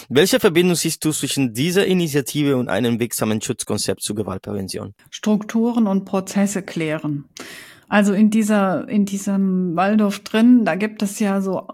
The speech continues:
Speaker 2: ähm, fünf unterschiedliche Bereiche, die angeschaut werden sollen. Und,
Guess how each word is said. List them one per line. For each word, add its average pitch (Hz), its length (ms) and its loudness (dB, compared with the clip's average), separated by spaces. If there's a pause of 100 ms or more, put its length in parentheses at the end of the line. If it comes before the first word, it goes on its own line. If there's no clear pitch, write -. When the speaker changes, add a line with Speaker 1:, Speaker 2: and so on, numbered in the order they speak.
Speaker 2:
ähm, 185 280 0
fünf 247 320 2
unterschiedliche 208 800 0
Bereiche, 180 540 0
die - 140 -2
angeschaut 233 640 2
werden 190 340 2
sollen. 185 500 0 (720)
Und, 196 600 2